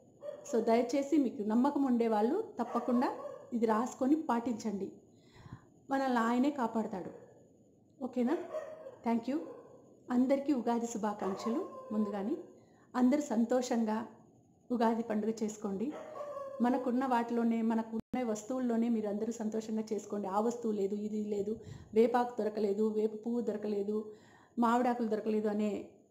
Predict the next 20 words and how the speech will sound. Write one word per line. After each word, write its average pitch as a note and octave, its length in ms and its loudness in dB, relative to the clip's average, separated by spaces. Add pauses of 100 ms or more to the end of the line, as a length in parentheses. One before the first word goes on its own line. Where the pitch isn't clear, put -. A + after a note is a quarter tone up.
(240)
ఆ, A3 160 -6
బాధలు A#3 480 2
పెట్టుకోవద్దండి. G#3 580 -2
మనకుండే B3 480 2
వస్తువులతోనే C4+ 640 0
ఏదో C4 320 2
ఒక, C#4 180 0
ఆ, - 880 -8
ఉండే B3+ 200 6
వాటితోనే B3 420 4
మనం A3+ 300 2
చేసుకోవచ్చు. A3 600 0 (500)
ఏ B3 160 2
వస్తువులు B3 380 0
ఉంటే A#3 180 2
వాటితోనే A3+ 520 0
చేసుకోండి. G#3+ 460 -4 (1800)
ఆనందంగా A#3 540 0
ఉండండి, G3+ 500 -4 (840)
అంతే. A3 440 -4